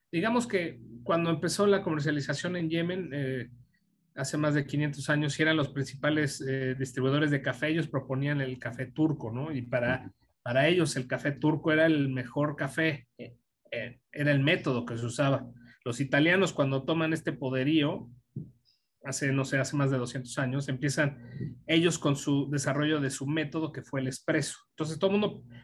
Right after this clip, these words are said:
Speaker 1: tiene la cultura del espresso, ¿no? El espresso bien arraigado, cualquier cafetería que va, va el espresso. En cambio, por ejemplo, en el, en el sistema americano, bueno, la cafetera americana, ¿no? Y la prensa se ha, se ha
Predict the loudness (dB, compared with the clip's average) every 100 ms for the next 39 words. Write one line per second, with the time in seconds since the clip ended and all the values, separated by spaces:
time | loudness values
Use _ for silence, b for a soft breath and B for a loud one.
0 | B 2 4 4 2 4 2 2 0 0
1 | 0 -2 -4 -6 -2 0 0 -4 -4 -2
2 | 0 0 0 -2 0 0 2 2 2 2
3 | 0 0 0 0 -2 0 -2 0 -4 -6
4 | -6 -4 -2 -4 -4 0 2 2 0 -2
5 | -4 -4 -6 _ B B B B B _
6 | 0 0 4 4 6 4 4 0 0 0
7 | 0 0 -2 -4 -6 -6 -6 -2 2 2
8 | 2 0 0 0 0 0 -4 -4 -8 -6
9 | -6 -6 -4 -2 0 2 0 -2 -2 0
10 | 0 -2 -6 -8 -10 -2 2 4 4 2
11 | 4 4 6 4 2 2 4 6 6 6
12 | 4 0